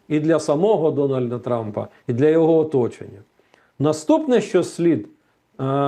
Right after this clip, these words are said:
на що слід звернути увагу, що в нього зростає напруга з багатьма реформаторами, революціонерами, які біля нього були, такі як Ілон Маск, такі як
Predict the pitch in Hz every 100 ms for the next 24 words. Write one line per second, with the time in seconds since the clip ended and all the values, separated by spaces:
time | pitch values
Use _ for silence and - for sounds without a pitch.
0 | 139 139 143 160 156 160 127 127 143 147
1 | 139 143 131 117 107 92 - 147 214 185
2 | 135 156 170 - 226 214 165 160 156 160
3 | 175 170 180 202 - _ _ _ _ _
4 | - 110 123 165 156 165 160 180 190 180
5 | 160 - _ 139 165 - 175 175 190 185
6 | 180 160 160 165 143 - - 139 160 170
7 | 175 170 185 185 180 131 110 113 120 117
8 | 127 131 131 131 135 113 110 - _ 135
9 | 156 143 127 123 147 143 135 - _ -
10 | 135 127 135 160 156 120 139 143 135 -
11 | - _ _ _ 139 135 165 147 135